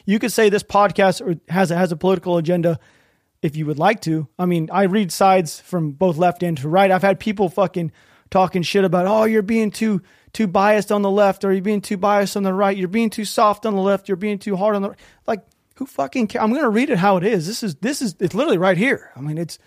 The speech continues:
this is public knowledge. This is not me saying shit.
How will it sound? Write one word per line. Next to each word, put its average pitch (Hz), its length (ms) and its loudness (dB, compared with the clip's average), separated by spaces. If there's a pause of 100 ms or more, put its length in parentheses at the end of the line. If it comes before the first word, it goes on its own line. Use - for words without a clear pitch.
(480)
this 233 180 -2
is 226 240 0
public 233 420 2
knowledge. 190 440 -2
This 190 160 -6
is 208 80 -6
not 208 180 0
me 196 160 -2
saying 233 360 -2
shit. 156 180 -8